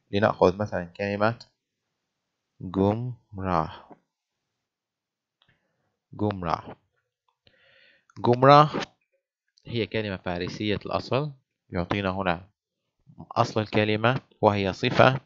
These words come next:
ومعناها su, saç, ses gibi bir yerden çıkan şeyler için bol, sık, çok, gür. هذه كلها معاني هذه الكلمة. أي معنى الكلمة باللغة العربية أنها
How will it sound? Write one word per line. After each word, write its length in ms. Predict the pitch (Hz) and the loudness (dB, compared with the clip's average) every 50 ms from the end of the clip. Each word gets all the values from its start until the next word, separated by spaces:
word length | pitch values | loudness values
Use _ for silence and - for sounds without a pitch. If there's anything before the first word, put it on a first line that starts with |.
| _ _ _ _ _ _ _ _ _ _ _ _ _ _ | _ _ _ _ _ _ _ _ _ _ _ _ _ _
ومعناها 840 | - 110 101 101 95 101 113 123 123 120 113 113 113 117 123 123 117 - - _ | -4 0 2 2 2 2 4 4 2 2 4 2 2 2 2 -2 -6 -12 -14 _
su, 600 | - - - - 123 120 113 113 113 120 123 - - - | -8 -6 2 6 8 8 10 8 6 4 0 -8 -14 -18
saç, 680 | - - - - 120 110 104 101 101 - - - - _ | -18 -18 -4 2 4 6 6 4 4 0 -2 -2 -2 _
ses 500 | _ - - 117 117 110 92 - _ _ | _ -14 -6 -6 -6 -6 -6 -10 _ _
gibi 380 | - 104 104 101 101 95 92 92 | -6 -4 0 0 0 0 0 -2
bir 200 | 104 104 101 92 | -2 -2 -2 -2
yerden 600 | 90 87 87 90 90 85 85 85 101 101 101 98 - | -2 0 0 0 0 -2 -2 0 0 0 0 0 -4
çıkan 420 | - 104 - - - 98 95 95 92 | -6 -8 -4 0 2 2 2 2 -2
şeyler 480 | - - 90 87 90 - 95 98 92 | -6 -8 -8 -10 -6 -2 0 0 0
için 480 | 90 87 85 - - 113 117 131 135 - _ _ _ _ _ _ _ _ _ | 0 -4 -6 -4 -2 -2 -2 -2 -6 -14 _ _ _ _ _ _ _ _ _
bol, 500 | - 90 101 107 110 110 107 101 98 98 | 6 12 12 12 12 12 12 12 8 4
sık, 300 | - - - - 113 110 - _ _ _ _ _ | -4 -10 -4 -2 -2 -2 -4 _ _ _ _ _
çok, 480 | - - 107 104 104 104 107 107 - - | -2 2 6 8 8 8 8 6 2 -6
gür. 380 | 104 92 87 95 92 90 78 - - _ _ _ _ _ _ _ _ _ _ _ _ _ _ _ | -16 -8 -2 0 0 0 0 -4 -8 _ _ _ _ _ _ _ _ _ _ _ _ _ _ _
هذه 260 | 127 135 117 104 98 | -4 -2 0 0 -2
كلها 380 | - - 135 131 127 127 123 | 0 0 2 4 4 4 4
معاني 440 | 123 113 101 104 110 113 110 110 101 98 104 | 2 2 0 2 2 0 0 -2 -6 -6 -6
هذه 440 | 107 107 104 101 98 104 104 - - | -4 -4 -6 -6 -8 -8 -8 -8 -10
الكلمة. 380 | 92 - - - - _ - _ _ _ _ _ _ _ _ _ - - | -10 -12 -14 -20 -20 _ -20 _ _ _ _ _ _ _ _ _ -4 -2
أي 340 | 110 113 113 - - - - | 0 0 0 -2 -6 -10 0
معنى 260 | - 147 143 135 117 | 4 4 4 4 2
الكلمة 360 | 107 - - 123 120 110 101 | 2 0 0 0 2 2 0
باللغة 240 | 101 110 113 107 104 | 2 2 4 4 4
العربية 640 | 98 92 92 92 92 95 104 110 110 113 110 110 113 | 2 2 0 0 0 -2 -2 -2 0 0 0 0 0
أنها 680 | - - 107 110 110 110 - 110 107 110 110 113 113 | 0 0 -2 -2 -4 -8 -6 -2 -2 0 0 -2 -4